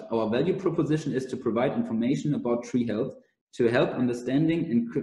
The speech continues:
and controlling tree diseases. Our primary customer segment are international research associations, such as the European Forest Institution, and secondary, we are convinced that our service may also be interesting for governments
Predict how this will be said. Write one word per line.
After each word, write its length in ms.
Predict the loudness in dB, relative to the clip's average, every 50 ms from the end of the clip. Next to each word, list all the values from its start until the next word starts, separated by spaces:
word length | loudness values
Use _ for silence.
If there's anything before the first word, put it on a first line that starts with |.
| -4 -4
and 160 | -6 -6 -4
controlling 600 | -4 -4 -2 0 2 2 4 4 4 4 2 2
tree 200 | 0 -2 -2 0
diseases. 540 | 0 0 0 0 -2 -4 -4 -6 -10 -12 -18 _ _ _ _ _ _ _ _ _ _ -2
Our 140 | -2 -2 -2
primary 520 | -2 0 2 2 4 4 4 4 4 2
customer 420 | 2 -2 -4 -4 -4 -2 0 0 0
segment 540 | 0 -2 -4 -2 0 2 2 2 2 0 -4 -6 -4
are 120 | -2 0 0
international 580 | 0 0 2 2 4 4 4 2 2 2 2
research 420 | 4 4 4 2 2 -2 -4 -4 -4 -8 -14
associations, 800 | -12 -8 -6 -6 -4 -4 -4 -2 -2 -2 -4 -4 -4 -4 -6 -8 _ _ _ _ _ _ -4
such 200 | -4 -2 0 -2
as 100 | 0 0
the 80 | 2
European 360 | 4 4 4 4 2 0 0 0
Forest 340 | 2 4 4 4 4 0
Institution, 680 | -2 -4 -4 -6 -10 -6 -4 -4 -4 -2 -2 -2 -4 -4 -6 _ _ _ _ _ -6
and 100 | -6 -2
secondary, 640 | 0 0 0 2 2 2 2 4 4 4 4 4
we 160 | 4 4 4 4
are 80 | 2
convinced 560 | 0 -2 -2 0 2 2 2 2 0 -2 -6 _ _ _ _ _ -6
that 100 | -4 -2
our 160 | 0 0 0
service 420 | 0 0 0 0 2 2 0 0 0
may 140 | -2 -2 0
also 300 | 0 0 0 -2 -2 -2
be 80 | -2
interesting 580 | 0 0 0 0 0 0 -2 -2 0 -2 -2 -2
for 140 | -2 -4 -6
governments 640 | -4 -4 -2 -2 0 0 2 2 2 0 -2 -4